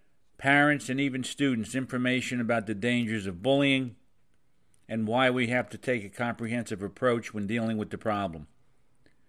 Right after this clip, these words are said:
My name is Jim Burns, and I'm your host for the show.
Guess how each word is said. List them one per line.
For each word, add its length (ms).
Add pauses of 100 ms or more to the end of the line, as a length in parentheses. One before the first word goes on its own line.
(480)
My 140
name 240
is 160
Jim 380
Burns, 400
and 100
I'm 160
your 160
host 380
for 100
the 80
show. 480